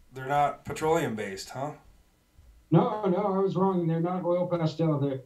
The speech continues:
Speaker 1: That's weird.
Speaker 2: water-based artist crayons. And that looks like, this is cool. Check it out. Can you see that? It's, like, in a jillion languages on there.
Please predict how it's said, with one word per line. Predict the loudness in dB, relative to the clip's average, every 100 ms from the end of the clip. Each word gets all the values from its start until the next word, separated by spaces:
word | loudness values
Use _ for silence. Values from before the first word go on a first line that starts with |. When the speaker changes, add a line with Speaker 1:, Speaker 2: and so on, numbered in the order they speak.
| _ _ -20
Speaker 1:
That's | -18 -16
weird. | -14 0 4
Speaker 2:
water-based | 6 4 0 0 2 2 0 0
artist | 2 2 0
crayons. | 2 4 4 2 2 0 -6 -18 -20 _ _ _ -20 -20 _ 4
And | 4
that | 4
looks | 0 2
like, | 2 0 -6 -20 _ -6
this | -4 -2
is | -4
cool. | 0 0 0
Check | -2 -4
it | -2
out. | -2 -4
Can | -4
you | -4
see | -2
that? | -2 -2 -4 -10 _ _ _ _ _ _
It's, | -2 2
like, | 2 0
in | 0
a | 0
jillion | 0 0 2 2
languages | 2 2 2 0 0 -2
on | -6 -10
there. | -14